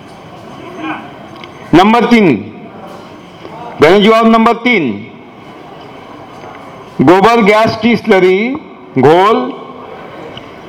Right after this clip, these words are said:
जीवामृत में नहीं डालना है। गोबर गैस की स्लरी जीवामृत तैयार करने के लिए उपयोग में नहीं लाना है,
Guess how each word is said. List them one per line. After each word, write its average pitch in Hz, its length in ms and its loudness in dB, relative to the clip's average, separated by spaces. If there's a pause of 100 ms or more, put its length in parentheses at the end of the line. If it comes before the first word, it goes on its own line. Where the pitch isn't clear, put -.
(1700)
जीवामृत 208 760 2
में 226 240 4
नहीं 208 320 0
डालना 220 320 -2
है। 165 300 -2 (2250)
गोबर 196 380 4
गैस 196 340 2
की 208 180 2
स्लरी 190 500 2 (140)
जीवामृत 202 600 2
तैयार 196 220 4
करने 196 360 -4
के 190 120 -4
लिए 214 160 0
उपयोग 190 420 -2
में 196 140 -2
नहीं 190 200 0
लाना 175 300 0
है, 107 160 -6